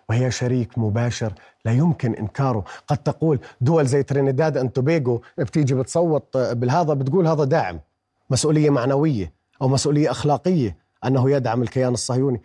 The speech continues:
لكن اليوم الولايات المتحدة الأمريكية لا، أصبحت اليوم بنظر الكثيرين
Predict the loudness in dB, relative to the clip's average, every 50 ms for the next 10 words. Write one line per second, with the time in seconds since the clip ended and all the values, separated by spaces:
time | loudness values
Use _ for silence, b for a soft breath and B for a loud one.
0 | b b b -6 -6 -4 -2 -2 -2 0 0 0 0 0 0 -2 -2 -2 -2 -2
1 | -4 -4 -4 -4 -4 -4 -6 -6 -6 -4 -4 -4 -4 -4 -4 -4 -4 -4 -4 -4
2 | -2 -2 -2 -4 -2 -2 -4 -4 -6 -10 _ _ _ _ _ _ _ _ _ _
3 | _ _ _ _ -4 -2 -2 -2 -2 -2 -4 -2 -4 -6 -8 -6 -4 -2 -2 0
4 | 0 0 0 0 0 0 -2 -4 -4 -4 -2 0 0 0 0 0 0 -2 -2 -2
5 | -4 -6 -6 -8 -8 -4 -2 -2 -2 0 0 0 -2 -2 -4